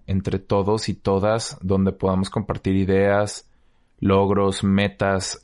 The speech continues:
fracasos y podamos todos echarnos la mano o simplemente una palmadita en la espalda y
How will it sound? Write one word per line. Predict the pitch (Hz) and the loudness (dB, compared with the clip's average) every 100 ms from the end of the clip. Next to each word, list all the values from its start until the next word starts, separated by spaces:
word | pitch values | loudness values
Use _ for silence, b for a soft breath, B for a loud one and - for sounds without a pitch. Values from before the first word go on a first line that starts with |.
| - | -4
fracasos | 90 - 92 90 107 104 98 | -4 -2 -4 -2 0 0 -2
y | - 98 95 | 0 2 2
podamos | 92 95 95 95 101 | 0 -2 0 0 -2
todos | - 104 101 | -2 -2 -2
echarnos | - 92 95 98 | -4 -2 0 0
la | 95 | 0
mano | 98 98 101 123 123 | 0 0 0 0 0
o | 95 62 - | -2 -6 -12
simplemente | - 104 95 101 98 98 95 104 | -6 -4 -2 0 0 -2 0 0
una | 101 104 - | 2 0 0
palmadita | 107 98 90 107 | 0 0 0 -2
en | |
la | 98 | -2
espalda | - 87 95 110 | -4 -2 0 0
y | 101 | -2